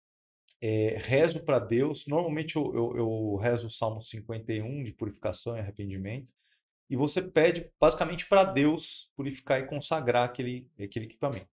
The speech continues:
Aí você já pode usar tudo, né? Então, é, tudo que você for usar, giz, carvão, incenso, é, todo o teu equipamento,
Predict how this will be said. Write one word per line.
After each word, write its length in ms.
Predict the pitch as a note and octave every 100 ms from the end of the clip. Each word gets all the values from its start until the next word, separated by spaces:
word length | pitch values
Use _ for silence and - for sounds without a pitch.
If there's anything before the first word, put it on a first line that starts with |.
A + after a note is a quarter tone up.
| -
Aí 160 | A2 A#2+
você 260 | D3 G3+
já 140 | F#3 F#3+
pode 260 | D3+ D3
usar 200 | D3+ D#3+
tudo, 340 | D#3+ G2+ F#2+ F#2+
né? 120 | A2+ _ _ _ - _ _ _
Então, 380 | - B2 G2+ - _ _ _ _ -
é, 560 | G#2 G2+ G2 F#2+ F#2 F#2 - _ _ _
tudo 180 | - C4+
que 80 | -
você 80 | A#3+
for 180 | A3+
usar, 280 | F3+ A#2 F#2+
giz, 320 | F#2+ G#3 F#3+
carvão, 580 | - A#2 G#2+ D3 E3 A2
incenso, 960 | G#2 - D3 E3 C3+ - - G2 F2+ F#2+
é, 360 | F#2+ F#2+ F#2+ F#2
todo 220 | - G#3+ G#3+
o 60 |
teu 120 | C#3+
equipamento, 920 | A#2+ - G#2 B2+ E3 C#3+ B2+ A2 G2